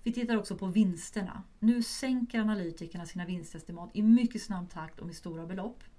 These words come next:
Och för börsen så är det viktigast att nedrevideringarna inte blir värre, det vill säga att vinstmomentum bottnar. Det såg vi tydligt vid finanskrisen, så det är något vi följer.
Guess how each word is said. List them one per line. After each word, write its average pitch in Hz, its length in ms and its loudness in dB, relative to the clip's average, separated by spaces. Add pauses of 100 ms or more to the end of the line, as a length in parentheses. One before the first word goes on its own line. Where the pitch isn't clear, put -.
(680)
Och 220 120 -2
för - 160 -4
börsen 214 680 -4
så - 160 -8
är 196 80 -4
det 196 60 -4
viktigast 180 540 -8
att 170 120 -12 (380)
nedrevideringarna 165 1000 -6 (140)
inte 208 500 0
blir 190 300 0
värre, 208 380 -4
det 160 60 -14
vill 170 100 -14
säga - 120 -8
att 156 300 -14
vinstmomentum 202 1040 -2
bottnar. 165 380 -12
Det 180 100 -10
såg 170 220 -10
vi 165 80 -12
tydligt 196 680 -6
vid 165 100 -10
finanskrisen, 160 680 -14
så - 100 -10
det 180 80 -8
är 180 40 -6
något 165 220 -14
vi - 40 -14
följer. - 440 -14